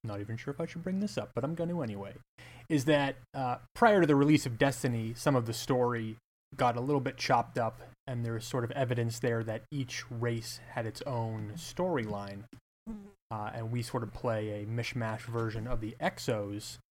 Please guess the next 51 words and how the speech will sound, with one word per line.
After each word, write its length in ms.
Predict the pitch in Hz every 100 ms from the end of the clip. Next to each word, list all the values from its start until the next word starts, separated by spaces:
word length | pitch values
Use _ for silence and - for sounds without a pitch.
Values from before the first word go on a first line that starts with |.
| - - -
but 180 | 120 110 -
it 80 |
seems 140 | 117 208
that 120 | -
the 80 | 135
Awoken 460 | 113 139 170 127
had 180 | 104 113
a 60 | 110
much 420 | 113 131 143 -
different 300 | - 123 120
story. 480 | - 120 110 107 110 - _ _ _ _ _ _ _ _ _ - -
Uh, 140 | 110
but 120 | 120
if 80 | 147
you 60 | 170
dig 180 | 226
into 120 | 208 160
the 100 | 135
lore 300 | 131 156 135
and 80 |
some 180 | 117 139
of 20 |
the 120 | 117 113
Grimoire 380 | 147 131 117
cards, 460 | - 117 110 107 - -
you 120 | 135
know, 180 | 113 127
it 140 | 117
says 280 | - 135 120
that 360 | 123 123 127
the 80 | 127
Queen 580 | 120 - 190 175 156 143 - - - - - - -
has 420 | - 139 123 117 -
offered 580 | 139 131 - 120 113 120
any 240 | - 139 120
Awoken, 600 | 113 110 120 120 104 101 -
I 80 |
think, 300 | 117 120 113
one 360 | 113 113 113 110
chance 420 | - 123 110 104
to 120 | - 113
return 540 | 110 - 123 113 107
to 100 | -
the 100 | 113
Reef. 380 | 107 107 104 -
They 100 | 123
don't 180 | 113 104
have 280 | 131 127 -
to 120 | 156
accept 420 | 156 - 170 -
it, 100 | 208